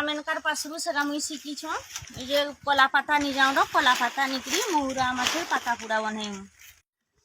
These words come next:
মাছ দিকরি এগার উপরে পাতা পুরা হবে। পাতাকে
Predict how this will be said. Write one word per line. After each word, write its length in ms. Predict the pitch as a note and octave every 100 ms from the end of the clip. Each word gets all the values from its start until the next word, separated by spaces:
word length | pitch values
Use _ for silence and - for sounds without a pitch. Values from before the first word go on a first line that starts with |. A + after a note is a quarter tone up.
| _ _ _ A#3+
মাছ 220 | A#3 B3 B3
দিকরি 280 | A3+ - C4+ D#4
এগার 200 | B3 A#3+ B3
উপরে 240 | A#3+ A#3+ C4+
পাতা 220 | - A#3+ A#3+
পুরা 200 | B3 B3 B3
হবে। 200 | B3+ A3+ F#4+ - - - _ _ _ _ _
পাতাকে 500 | A#3+ A#3+ A#3 A#3 A#3